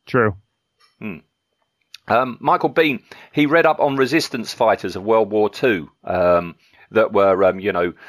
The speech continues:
Speaker 2: fighting off, uh, the German invaders in places such as, uh, Warsaw, you know, city fighting, you know, going block to block. So he was doing his
Speaker 1: That's
Speaker 2: homework
Speaker 1: pretty cool.
Speaker 2: there. Yeah.
Speaker 1: Yeah, that's really cool. He really read into that, so he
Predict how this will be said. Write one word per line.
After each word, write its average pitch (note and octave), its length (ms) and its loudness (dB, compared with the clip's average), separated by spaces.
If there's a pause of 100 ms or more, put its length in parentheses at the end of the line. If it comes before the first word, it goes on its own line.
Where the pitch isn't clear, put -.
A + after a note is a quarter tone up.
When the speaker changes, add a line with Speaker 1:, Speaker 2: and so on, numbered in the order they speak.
(160)
Speaker 2:
fighting G2+ 400 -2
off, F#2 240 -2
uh, F2 320 4
the F#2 120 -12
German F#2 340 0
invaders F2 600 -2
in E2+ 220 -4
places F#2 380 -6
such - 260 -4
as, F2 240 0
uh, F2+ 240 4
Warsaw, G#2 640 -2
you F#2 120 -10
know, E2 220 0 (340)
city A#2 340 -2
fighting, E2 600 -2
you F#2+ 100 -6
know, F2+ 220 2
going F#2 320 0
block G#2 240 -2
to - 100 -12
block. F#2 380 -2
So F2+ 400 0 (880)
he A2+ 140 -4
was G#2 160 -6
doing G#2+ 180 2
his F#2+ 80 2
Speaker 1:
That's G#3 140 4
Speaker 2:
homework G2 220 0
Speaker 1:
pretty A3+ 160 0
cool. A#3+ 120 2
Speaker 2:
there. A2+ 140 0 (500)
Yeah. G3+ 320 2
Speaker 1:
Yeah, B3+ 160 4
that's C4 300 0
really B3+ 200 2
cool. C4+ 200 2
He F3+ 100 4
really F#3 360 4
read F3+ 200 2
into F3 200 4
that, A#2 220 4
so C3+ 100 0
he C3 220 4